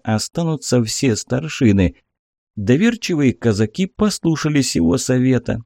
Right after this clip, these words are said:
избрали делегатов, в число которых попали, конечно, наиболее активные казаки, защищавшие интересы казачьей массы: Дикун, Шмалько, Собакарь и другие.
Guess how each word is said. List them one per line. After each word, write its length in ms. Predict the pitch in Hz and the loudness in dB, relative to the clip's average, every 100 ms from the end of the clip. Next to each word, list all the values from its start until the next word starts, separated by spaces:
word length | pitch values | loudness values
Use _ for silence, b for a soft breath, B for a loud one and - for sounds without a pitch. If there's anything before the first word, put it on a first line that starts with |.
| _ | _
избрали 580 | 117 117 107 147 190 101 | 2 2 2 -2 0 0
делегатов, 760 | 85 98 95 92 170 156 143 _ _ | 2 0 0 0 -2 -2 -4 _ _
в 120 | - | -10
число 380 | - 147 - 139 | -2 -2 0 -2
которых 520 | - 131 - 185 127 | 0 -4 -2 -4 -4
попали, 400 | - 139 - 156 | -4 -4 0 0
конечно, 500 | 123 127 127 117 - | 0 2 2 2 2
наиболее 580 | 110 110 107 104 117 107 | 2 2 2 0 0 2
активные 600 | 101 - - 117 104 95 | 0 -2 2 4 4 2
казаки, 600 | - 101 90 85 - 147 _ _ | 0 -2 0 -2 -2 -4 _ _
защищавшие 1160 | 107 104 117 - 107 92 - 117 101 92 107 101 | -4 2 2 2 -2 -2 -2 0 0 0 0 0
интересы 560 | 95 - 120 107 110 | 0 -2 0 0 0
казачьей 560 | 98 107 101 98 - 117 | -2 -4 0 -2 -2 -2
массы: 560 | 110 95 87 - 98 b _ _ | 0 0 -2 -2 -2 b _ _
Дикун, 680 | 98 90 113 - 175 180 131 | -14 0 0 0 -4 -4 -4
Шмалько, 760 | - 233 220 - - 170 147 - | -4 -2 -2 -4 -4 -2 -2 -8
Собакарь 840 | - - 160 107 110 _ - 107 104 | -10 -6 -4 0 -2 _ -4 0 0
и 60 | |
другие. 600 | 101 101 165 135 98 73 | 0 0 0 2 2 2